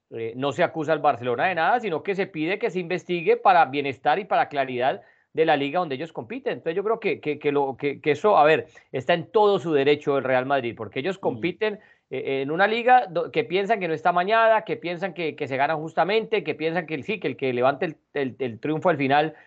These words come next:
Speaker 1: eh, es porque lo mereció. Ah, que más allá de una polémica por una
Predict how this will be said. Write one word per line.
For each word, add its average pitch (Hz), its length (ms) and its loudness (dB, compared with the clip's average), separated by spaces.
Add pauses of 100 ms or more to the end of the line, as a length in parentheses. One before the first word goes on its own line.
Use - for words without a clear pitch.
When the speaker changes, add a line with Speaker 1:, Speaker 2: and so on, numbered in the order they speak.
(220)
Speaker 1:
eh, 127 160 -6
es 139 100 -4
porque 156 240 -2
lo 139 80 2
mereció. 123 480 0
Ah, 240 340 2
que 208 140 -4
más 190 220 -2
allá 208 180 0
de 208 60 -2
una 208 180 -2
polémica 175 500 0
por 143 160 -4
una 180 260 2